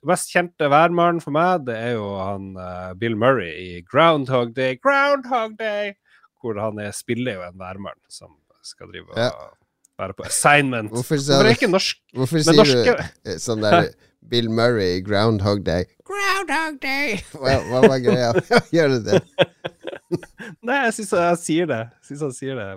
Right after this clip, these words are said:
Speaker 1: på et eller annet
Speaker 2: Ok, ja.
Speaker 1: Ja. Eh, men de har jo, men vi kan ikke sitte og prate om værfolk i
Speaker 2: Nei, nei, men kanskje,
Speaker 1: halvtime.
Speaker 2: kanskje vi skulle ta opp greenscreenene våre, putte på
Speaker 1: <laughs> Ja.
Speaker 2: et værkart, og så spiller vi inn,
Speaker 1: Mm.
Speaker 2: eh, hvem i Lolbua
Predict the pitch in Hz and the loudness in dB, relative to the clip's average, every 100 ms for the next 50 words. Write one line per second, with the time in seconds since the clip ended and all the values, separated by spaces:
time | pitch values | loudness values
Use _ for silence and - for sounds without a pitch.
0 | 98 101 - 117 120 113 - 110 113 - | -14 -18 -12 -8 -6 -6 -6 -6 -8 -10
1 | _ _ _ - 98 92 95 92 _ _ | _ _ _ -12 -10 -8 -8 -10 _ _
2 | - - 113 - 113 135 131 127 160 170 | -20 -20 -20 -6 0 2 2 0 0 4
3 | 165 208 202 131 110 107 123 120 120 151 | 4 6 4 2 -2 -8 -10 -10 -4 -2
4 | 143 165 156 - 139 135 104 107 123 160 | -2 -4 -4 2 2 2 -2 4 4 4
5 | - 123 95 _ 107 117 151 185 170 165 | 0 -8 -8 _ -6 2 4 4 4 4
6 | 160 151 185 190 156 - 202 180 160 185 | 2 2 2 4 4 4 6 6 6 0
7 | 160 180 - 175 185 147 135 151 185 185 | 0 -2 2 4 2 -2 0 0 0 -2
8 | - 120 113 110 110 110 107 107 104 95 | -2 0 2 2 2 2 4 4 4 2
9 | - _ - - - 147 156 143 143 131 | -4 _ -14 -10 -2 -2 0 2 4 4
10 | 117 123 160 - 135 107 - - _ - | 4 4 4 2 2 2 -2 -20 _ -6
11 | 117 135 - 143 147 156 123 117 135 110 | -4 -4 -2 4 4 6 4 6 4 2
12 | 87 _ _ _ _ - 95 101 101 120 | -4 _ _ _ _ -6 0 2 2 4
13 | 165 151 131 127 143 147 123 113 | 6 6 6 6 4 2 2 4